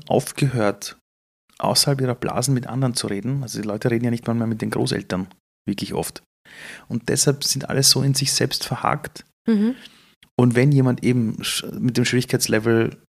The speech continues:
Speaker 1: eins oder zwei begonnen hat, wo es easy ist, denkt er, das gilt für alle anderen auch.
Speaker 2: Ganz genau. Also diese Idee von, äh, das, was ich selbst erlebt habe, mein eigener Erfahrungshorizont ist das, wie alle anderen ihr Leben auch erfahren.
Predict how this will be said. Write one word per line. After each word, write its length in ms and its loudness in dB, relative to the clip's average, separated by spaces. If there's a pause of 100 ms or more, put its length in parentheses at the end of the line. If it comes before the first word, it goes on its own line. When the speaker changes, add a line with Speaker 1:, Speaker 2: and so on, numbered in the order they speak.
(240)
Speaker 1:
eins 280 4
oder 200 4
zwei 180 4
begonnen 360 4
hat, 100 0
wo 40 2
es 120 -4
easy 240 6 (100)
ist, 240 0
denkt 260 -2
er, 160 2
das 220 -4
gilt 180 -8
für 120 -8
alle 80 -4
anderen 200 -4
auch. 200 -12 (100)
Speaker 2:
Ganz 160 2
genau. 460 0
Also 180 2
diese 220 0
Idee 260 -2
von, 400 0 (560)
äh, 480 0
das, 180 2
was 120 4
ich 100 2
selbst 260 -2
erlebt 300 -2
habe, 140 0
mein 120 2
eigener 320 2
Erfahrungshorizont 920 0
ist 160 -2
das, 180 -2
wie 120 -2
alle 180 2
anderen 240 2
ihr 80 4
Leben 240 2
auch 220 -4
erfahren. 320 -4